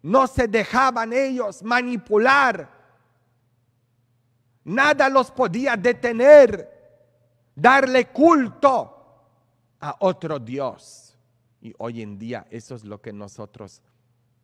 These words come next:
en eso caemos, dándole culto a otros dioses.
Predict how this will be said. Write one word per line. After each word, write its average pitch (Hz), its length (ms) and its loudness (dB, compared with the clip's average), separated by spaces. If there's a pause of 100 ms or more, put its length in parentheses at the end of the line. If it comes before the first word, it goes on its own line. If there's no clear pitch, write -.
(200)
en 110 160 -16
eso 113 320 -16
caemos, 90 720 -20 (160)
dándole 104 500 -16
culto 117 540 -18
a 95 140 -20
otros 101 500 -20
dioses. - 800 -20